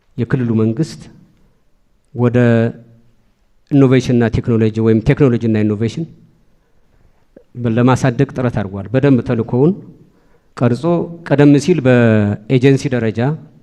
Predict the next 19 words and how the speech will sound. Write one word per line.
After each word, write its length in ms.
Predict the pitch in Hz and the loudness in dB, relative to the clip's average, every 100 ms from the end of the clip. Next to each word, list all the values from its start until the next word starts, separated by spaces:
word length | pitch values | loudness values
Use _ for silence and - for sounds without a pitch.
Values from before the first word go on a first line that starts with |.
| _ _ _ _ - | _ _ _ _ -4
የነበረውን 640 | 120 120 107 113 127 156 165 151 | 0 2 2 2 2 2 0 0
በቢሮ 320 | 127 135 143 127 | 2 4 4 2
ደረጃ 260 | 120 107 113 | 0 -2 -4
እንዲደራጅ 520 | 101 104 113 127 135 - _ _ _ _ _ _ _ - | -8 -10 -8 -8 -8 -20 _ _ _ _ _ _ _ -4
አድርገናል። 520 | 127 117 110 101 95 | -2 0 -2 -6 -8
የክልሉ 280 | 110 - 110 | -8 -6 -4
መንግስት 340 | 110 110 151 - - - _ - | -2 -2 -4 -10 -20 -20 _ 0
አንደኛው 420 | 139 135 120 113 | 4 4 4 0
እርምጃ 240 | 110 120 160 156 | 0 -2 -2 -2
ተቋሙን 520 | 117 - 113 123 175 185 - - _ _ - | -4 -4 -2 0 0 -4 -18 -20 _ _ -2
ተልእኮውን 480 | 139 156 160 170 156 | 2 2 4 6 6
ማወቅና 440 | 135 135 139 147 208 247 - _ _ _ | 6 4 2 2 0 -4 -18 _ _ _
አደረጃጀቱን 680 | 135 127 131 120 117 117 127 | -6 -2 -4 -2 -4 -2 -2
ማስተካከል 580 | 113 - - 113 - 117 - _ _ - | -2 -2 -4 -4 -4 -10 -14 _ _ -6
እንደ 140 | 113 120 | -2 0
አንድ 160 | 113 | 0
እርምጃ 260 | 101 110 - | -2 -6 -8
ወስዷል። 380 | 107 98 - 98 _ _ _ _ _ _ _ _ _ _ | -12 -12 -16 -18 _ _ _ _ _ _ _ _ _ _
ለምን? 360 | 120 131 151 233 | 2 6 6 6